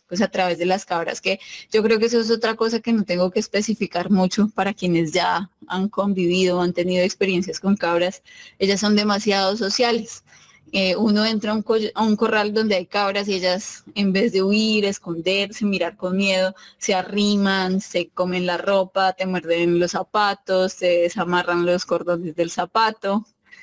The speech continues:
En fin, hacen un montón de cosas que permiten que se dé esa interacción y que sean una especie con mucho potencial para el turismo. Versus, por ejemplo, los bovinos y los ovinos suelen ser más nerviosos.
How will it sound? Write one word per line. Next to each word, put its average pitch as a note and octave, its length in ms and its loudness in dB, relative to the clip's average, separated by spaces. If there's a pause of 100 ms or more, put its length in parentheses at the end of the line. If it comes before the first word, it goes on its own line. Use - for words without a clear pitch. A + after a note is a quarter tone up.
(120)
En G#3+ 180 2
fin, G#3+ 280 -2
hacen A#3+ 280 0
un B3 100 2
montón B3 300 2
de A#3+ 100 4
cosas A#3+ 300 0
que A#3+ 100 2
permiten G#3 760 0
que A3 140 0
se A3+ 120 -4
dé F3 220 4
esa E3+ 340 -4
interacción G#3 760 -2
y F#3 120 -4
que F3 220 -4
sean F3 380 -2 (320)
una G#3 200 4
especie G3+ 440 0
con F#3+ 240 0
mucho F#3+ 280 -2
potencial F#3+ 520 0
para E3+ 220 -2
el F3 100 -4
turismo. A3+ 400 0 (360)
Versus, G#3 540 0 (380)
por F#3+ 80 0
ejemplo, F#3+ 320 2
los G#3+ 240 4
bovinos G#3 580 2
y G#3+ 60 0
los G3+ 180 0
ovinos F3+ 680 0 (100)
suelen G3+ 460 0
ser F#3 180 0
más F#3 260 -2
nerviosos. G3 800 -2